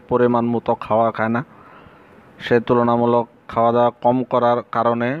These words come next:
বীর্য পাতলা হয়ে যায়, আর এই বীর্য সহজে ঘন হয় না। সহজে ঘন করতে হলে তার জন্য চিকিৎসা নিতে হয়, ওষুধ খেতে হয়। তো যারা অতিরিক্ত হস্তমেথন করে বীর্য পাতলা করেছেন, যাদের বীর্য totally পাতলা হয়ে গেছে, তাদের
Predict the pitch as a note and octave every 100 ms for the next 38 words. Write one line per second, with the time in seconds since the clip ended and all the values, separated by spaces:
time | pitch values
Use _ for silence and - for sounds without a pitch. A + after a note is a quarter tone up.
0 | D#3 A#2 A2 A2+ - G#2 A#2 A2+ A#2+ A#2+
1 | A#2 A#2+ - A2 G#2+ G#2+ A2 A2+ G#2+ A2+
2 | A2+ G#2+ G#2 A2 A#2 B2 - - - G#2+
3 | G#2 G#2+ G2 A2 G2+ - _ - - -
4 | - A2+ A2+ B2 B2+ A#2 A#2+ B2+ B2+ -
5 | C3+ B2+ C#3 C#3 D3 G3 - G#2+ G#2+ A2+
6 | A2+ G#2+ - A#2+ - C3 A#2+ A2+ A#2 A#2+
7 | B2 A2 A#2 - A#2 A2+ G#2 A2 C#3+ _
8 | _ _ - - - - - - - -
9 | A#2 A#2 B2 C#3 C3 D3 C#3 - C#3 B2+
10 | - C#3 C3+ C#3 C3+ C3 B2+ C3 B2 A#2
11 | A#2+ A2+ A2+ A#2+ A#2+ - A2+ A2+ A#2+ A#2
12 | C#3+ - A2 A2+ A2+ A2 A2+ - A2 A2+
13 | A#2 A#2 G#2+ - A#2 A2+ A2+ A2 A2 A#2+
14 | A#2 A2 A2 A#2